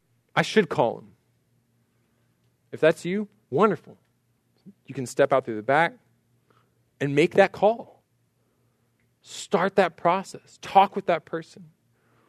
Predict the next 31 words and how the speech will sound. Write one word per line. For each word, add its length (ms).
Leave 260
him 80
the 80
voicemail 380
that 80
says, 100
"Hey, 200
let's, 300
let's 220
get 100
together. 420
Let's 120
have 160
some 120
time 260
this 180
evening, 380
all 240
the 60
roomies 260
together. 400
Or 80
let's 220
have 180
a 60
coffee, 360
you 180
and 120
me. 240
Or 140
let's 320